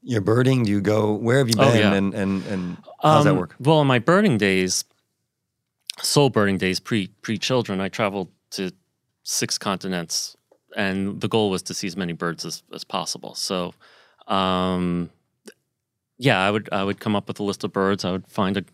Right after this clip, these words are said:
Speaker 2: a gu-, a local guide and go away for a week or two just with the guide, and all we would do is bird. So from five thirty to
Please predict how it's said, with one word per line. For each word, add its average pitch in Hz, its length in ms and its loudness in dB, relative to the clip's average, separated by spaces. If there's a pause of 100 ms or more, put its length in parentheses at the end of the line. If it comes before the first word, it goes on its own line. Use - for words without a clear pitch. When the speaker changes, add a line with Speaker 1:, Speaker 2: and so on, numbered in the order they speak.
Speaker 2:
a 98 80 -4
gu-, 92 200 -2
a 101 80 -2
local 95 360 -2
guide 95 420 0
and 90 420 -8
go 90 160 -6
away 92 200 -4
for 90 400 -8
a 92 60 -6
week 92 260 -8
or 92 40 -6
two 90 400 -4
just - 220 -8
with - 100 -12
the 87 80 -12
guide, 90 260 -4
and 90 60 -6
all 87 160 -8
we 85 120 -8
would 82 120 -10
do 80 140 -10
is 80 80 -14
bird. - 320 -12 (560)
So - 220 -8
from 92 160 -8
five 92 260 -2
thirty 87 360 -4
to 82 400 -8